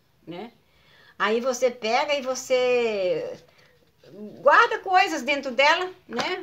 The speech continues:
Ó. Ó, eu gu-, eu guardo meus papelzinhos, meus, os meus guardanapos de decopagem eu guardo aqui dentro. Então, né? Você vê como que dá pra aproveitar tudo,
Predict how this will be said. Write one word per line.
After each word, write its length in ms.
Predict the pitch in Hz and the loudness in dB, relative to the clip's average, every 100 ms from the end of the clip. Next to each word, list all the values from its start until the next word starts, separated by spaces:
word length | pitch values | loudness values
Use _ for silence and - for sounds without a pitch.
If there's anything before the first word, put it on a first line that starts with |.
| 285 | -6
Ó. 200 | 208 170 151 _ _ _ _ _ 190 | -6 -6 -10 _ _ _ _ _ -6
Ó, 60 | |
eu 140 | 196 214 | -4 -2
gu-, 100 | 214 | -2
eu 60 | 214 | -2
guardo 380 | 226 247 254 | 2 2 2
meus 220 | 269 269 269 | -2 -2 -2
papelzinhos, 840 | 277 277 285 277 262 262 233 196 | -4 0 0 0 -2 -2 -2 -4
meus, 500 | 196 196 190 185 - _ _ _ _ _ _ - | -6 -6 -8 -10 -16 _ _ _ _ _ _ -18
os 180 | 190 196 | -16 -8
meus 200 | 220 214 | -6 0
guardanapos 600 | 220 214 214 208 214 208 | 0 0 -2 0 -2 -4
de 80 | |
decopagem 600 | 208 214 226 208 214 226 | -8 -6 -6 -2 0 0
eu 80 | 247 | -2
guardo 240 | 226 247 247 | -2 -2 -4
aqui 160 | 302 | -6
dentro. 340 | 247 240 220 - - - - _ _ | -2 0 -2 -12 -20 -20 -20 _ _
Então, 480 | - 185 185 156 139 147 - _ _ | -16 -12 -8 -8 -8 -14 -20 _ _
né? 220 | 156 165 | -12 -12
Você 140 | 170 185 | -10 -4
vê 160 | 240 | -2
como 180 | 233 202 | -2 -6
que 240 | - - 180 | -4 -4 -2
dá 160 | 208 | -2
pra 120 | 208 | -4
aproveitar 640 | 208 208 196 190 240 226 - | -6 -10 -10 -6 -2 -2 -2
tudo, 440 | 339 247 156 160 | -4 -4 -4 -14